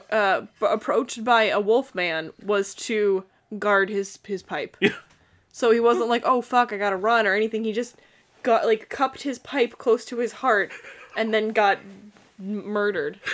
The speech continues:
Speaker 1: <laughs>
Speaker 2: Yep.
Speaker 1: Mm-hmm. Richardson was the, really the star of this whole thing. Um, and then Lon Chaney Junior died.
Speaker 2: And then, yeah, then Lon Chaney Junior ge-,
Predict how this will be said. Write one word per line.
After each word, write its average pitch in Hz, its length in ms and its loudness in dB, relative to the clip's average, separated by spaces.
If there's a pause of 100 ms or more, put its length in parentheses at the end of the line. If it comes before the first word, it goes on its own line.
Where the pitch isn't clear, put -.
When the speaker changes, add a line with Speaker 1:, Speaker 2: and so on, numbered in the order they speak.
(160)
Speaker 1:
<laughs> - 100 10 (840)
Speaker 2:
Yep. 135 220 4 (400)
Speaker 1:
Mm-hmm. 214 300 -8 (540)
Richardson 202 840 -8
was 175 300 -10
the, 160 260 -8 (120)
really 160 320 -6
the 147 140 -10
star 143 400 -10
of 160 140 -14
this - 160 -16
whole - 260 -16 (680)
thing. 170 360 -14 (420)
Um, 190 440 0 (1900)
and 214 200 0
then 208 160 -2
Lon 190 220 -2
Chaney 185 300 -8 (140)
Junior 190 300 -10
died. - 220 -18 (400)
Speaker 2:
And 131 140 -2
then, 131 100 -2
yeah, 135 160 -2
then 120 200 -2
Lon 139 200 0
Chaney 143 260 -2
Junior 131 280 -6
ge-, 127 200 -2